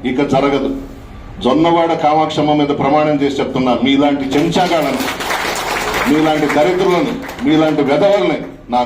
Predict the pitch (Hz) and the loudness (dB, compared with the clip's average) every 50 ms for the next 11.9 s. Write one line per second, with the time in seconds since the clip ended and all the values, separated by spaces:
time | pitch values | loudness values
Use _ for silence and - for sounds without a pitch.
0 | 120 131 135 147 165 160 170 151 160 156 156 139 143 139 143 143 135 127 120 117 | 0 0 0 0 2 0 2 2 2 0 0 0 -2 -2 -2 -2 -2 0 0 -2
1 | 113 - - - - - - - - - - 113 120 139 135 143 139 120 135 160 | -2 -4 -8 -12 -16 -18 -18 -18 -18 -6 -2 0 2 2 2 2 2 2 2 2
2 | 175 - - 180 165 156 160 147 - - - - - - - - - - - - | 2 0 2 2 2 4 2 2 0 -2 -6 -10 -14 -18 -20 -20 -20 -20 -20 -20
3 | - - - - - - - 123 123 - 160 156 156 143 151 160 156 156 151 151 | -20 -20 -20 -20 -20 -6 -4 -2 0 0 2 0 2 2 2 4 4 2 2 2
4 | 156 135 123 135 151 156 156 151 151 151 143 - 151 - 170 - - - - - | 0 0 2 2 2 2 2 2 2 2 2 2 0 0 -2 -4 -6 -10 -14 -18
5 | - - - - - - - - - - - - 127 143 147 147 147 147 143 139 | -20 -20 -20 -20 -20 -20 -20 -20 -20 -16 -6 -2 0 2 4 4 4 2 2 0
6 | - 135 151 165 165 151 165 170 165 160 165 175 160 - - - - - - - | 2 2 2 0 0 0 0 0 2 2 2 0 -2 -2 -4 -8 -12 -16 -18 -20
7 | - - - - - - - - - - 139 147 139 - 175 170 160 151 151 151 | -20 -20 -20 -20 -18 -18 -16 -10 -2 2 2 2 4 2 2 2 4 4 2 2
8 | 147 156 170 156 120 - - - - - - - 135 143 139 147 143 139 156 165 | 2 2 2 0 -2 -2 -6 -10 -12 -12 -4 0 0 2 2 2 2 2 2 0
9 | - 170 165 156 147 151 151 139 143 147 156 165 170 160 - 160 - 151 147 143 | 2 2 2 2 2 2 2 2 2 0 2 0 0 0 0 -2 0 2 2 2
10 | 139 135 - 147 147 147 165 156 - - - - - - - - - - - - | 2 2 0 0 2 2 0 0 0 -2 -6 -10 -14 -16 -18 -20 -20 -20 -14 -6
11 | - 135 143 151 165 165 156 151 151 147 143 - 160 147 139 151 165 | -2 0 2 2 4 4 4 2 2 0 0 0 0 0 2 2 0